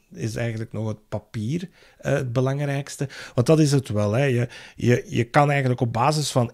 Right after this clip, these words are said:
één skelet of van één individu, zoals jij, Kim, ook weinig vinden. Het is pas in zijn globale gegevens, hè, als je dat vergelijkt met anderen,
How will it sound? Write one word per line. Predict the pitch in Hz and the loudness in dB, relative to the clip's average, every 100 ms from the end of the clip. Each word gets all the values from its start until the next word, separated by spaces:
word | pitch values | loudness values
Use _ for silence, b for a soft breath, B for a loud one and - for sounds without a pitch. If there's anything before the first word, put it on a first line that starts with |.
| - | 0
één | 127 156 175 | 2 2 0
skelet | - - 123 110 170 - | -2 2 4 4 2 0
of | 120 - | -4 -2
van | 101 - | -4 -4
één | - 104 | -4 -2
individu, | 104 104 95 95 92 110 | -2 -2 -2 -2 -2 -4
zoals | 139 113 - | -2 -4 -4
jij, | 117 | -6
Kim, | - 156 170 B B B B B _ - | -4 -4 -4 B B B B B _ -8
ook | - 135 | -2 0
weinig | 131 135 143 - | 0 0 0 -2
vinden. | 135 131 107 | -2 -2 -2
Het | 95 | -4
is | 117 - | -6 -2
pas | 127 120 | 0 2
in | 127 123 | 0 0
zijn | 110 101 - - | -4 -4 -8 -10
globale | - 113 110 101 98 131 151 151 151 _ | -2 0 -2 -4 -6 -4 -2 -4 -6 _
gegevens, | - 117 - 101 123 147 135 | -10 -10 -6 -6 -4 -6 -6
hè, | - 131 | -6 -6
als | 120 | -6
je | - 117 B | -8 -10 B
dat | - | -8
vergelijkt | - 107 107 120 | -6 -6 -6 -6
met | 107 - _ | -10 -12 _
anderen, | 110 110 147 151 151 | -4 -2 -2 -2 -2